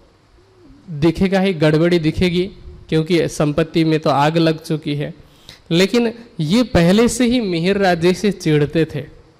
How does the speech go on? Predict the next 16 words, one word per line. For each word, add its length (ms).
बिहारी 520
जी 300
और 260
श्याम 480
जी, 240
क्योंकि 440
नस्ली 640
पुत्र 320
होने 320
के 160
बावजूद 480
भी, 160
अर्थात 300
देवचंद्र 540
जी 140
के 180